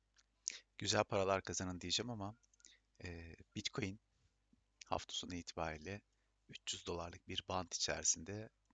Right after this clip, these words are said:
ufaktan yukarı aşağı hareket ediyor. Altcoin'ler de buna istinaden kendilerince takılıyorlar. O yüzden, e, son iki günlük konuşmalarıma ek olarak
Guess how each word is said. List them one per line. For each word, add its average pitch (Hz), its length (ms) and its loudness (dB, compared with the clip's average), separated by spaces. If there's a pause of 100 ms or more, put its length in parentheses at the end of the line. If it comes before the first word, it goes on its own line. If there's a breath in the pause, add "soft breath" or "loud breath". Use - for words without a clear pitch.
(120)
ufaktan 131 500 -2
yukarı 92 380 -2
aşağı 90 280 4
hareket 87 360 -4
ediyor. 101 360 -4 (760 loud breath)
Altcoin'ler 87 680 4
de 104 100 -2
buna 98 200 -2
istinaden 87 580 0 (840)
kendilerince 95 600 6
takılıyorlar. 104 680 6 (840 loud breath)
O 143 120 10
yüzden, 113 460 10
e, 95 320 0 (520)
son 110 280 6
iki 110 200 2
günlük - 560 -4
konuşmalarıma 98 720 0 (120)
ek 107 220 0
olarak 90 440 -4